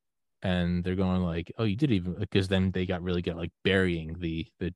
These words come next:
ditches, so you couldn't even tell it happened. And he said that, and this guy was, I think, had, like, f-, you know, when you walk in where, like, like, my own, like,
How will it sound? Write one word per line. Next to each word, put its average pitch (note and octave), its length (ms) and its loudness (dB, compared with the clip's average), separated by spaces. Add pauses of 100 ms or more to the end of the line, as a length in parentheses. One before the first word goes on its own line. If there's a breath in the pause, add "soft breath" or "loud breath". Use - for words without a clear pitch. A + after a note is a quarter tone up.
(100)
ditches, F2+ 360 -4
so F#2 100 -4
you F2 100 -2
couldn't F2+ 220 0
even E2+ 140 0
tell E2+ 160 -4
it E2 80 -8
happened. E2+ 420 -6 (760)
And F#2+ 140 0
he F2+ 60 0
said A2 180 0
that, G#2 80 2
and G#2+ 100 4
this G#2+ 120 4
guy A2+ 240 6
was, F#2 200 0
I G2 120 -4
think, G2 200 -2
had, F2+ 200 -4
like, F#2+ 160 -6 (460)
f-, - 180 -8 (200 soft breath)
you C4 80 4
know, B3+ 60 8
when E3 100 10
you A2+ 100 10
walk A#2 240 8
in A2+ 100 6
where, G2+ 180 6
like, G2 280 -4 (440)
like, F#2+ 160 -2
my F#2 180 2
own, G2 260 0
like, E2+ 180 -8